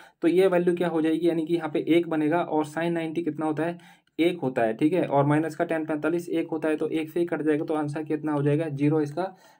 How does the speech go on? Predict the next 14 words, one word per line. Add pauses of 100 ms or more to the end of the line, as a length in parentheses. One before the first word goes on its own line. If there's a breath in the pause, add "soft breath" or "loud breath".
(100)
करेक्ट
आंसर
हो
जाएगा,
ठीक
है। (340 loud breath)
नेक्स्ट
क्वेश्चन
देख
लेते
हैं,
क्वेश्चन
नंबर
सोलह,